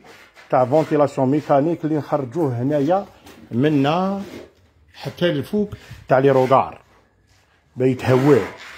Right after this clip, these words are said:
يتهواو. هذا يتنحى، الروغار هذا نخدم له،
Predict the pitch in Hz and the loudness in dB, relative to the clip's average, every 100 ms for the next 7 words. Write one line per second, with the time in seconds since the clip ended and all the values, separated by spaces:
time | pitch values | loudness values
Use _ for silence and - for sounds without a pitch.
0 | - - _ 117 - 120 110 101 95 131 | -20 -20 _ -16 -8 -4 -4 -4 0 2
1 | 123 123 104 156 160 131 170 - _ _ | 2 0 0 -4 -4 -4 -8 -10 _ _
2 | _ - 110 135 127 123 104 139 135 180 | _ -8 0 2 4 2 2 -2 0 -2
3 | 208 _ - - _ 131 - 139 131 127 | -6 _ -20 -20 _ -12 -6 -2 0 0
4 | 160 | -2